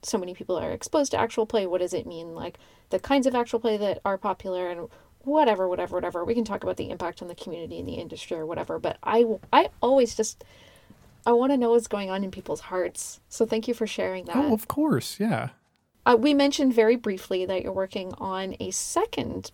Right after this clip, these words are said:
Speaker 1: book, um, with your publisher, and this one is not about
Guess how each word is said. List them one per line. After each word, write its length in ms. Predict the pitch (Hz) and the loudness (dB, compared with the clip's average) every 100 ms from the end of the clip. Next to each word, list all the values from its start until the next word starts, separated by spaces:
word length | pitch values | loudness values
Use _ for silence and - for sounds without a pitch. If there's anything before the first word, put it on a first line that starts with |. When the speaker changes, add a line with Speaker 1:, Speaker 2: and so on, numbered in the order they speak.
| - | -8
Speaker 1:
book, 460 | - - - - - _ _ _ - | -4 0 -2 -2 -18 _ _ _ -6
um, 400 | 202 190 190 185 | -2 -2 -4 -4
with 200 | 214 - | -4 -4
your 100 | 190 | -4
publisher, 600 | - 190 185 - 196 196 | -6 -4 -4 -2 -2 -2
and 180 | - 208 | -2 -2
this 160 | 233 - | -2 0
one 80 | 254 | 0
is 160 | 214 | 0
not 440 | 208 208 202 220 - | -2 -4 -2 -4 -2
about 640 | 208 - - 185 185 190 | -4 -4 -6 -2 0 -2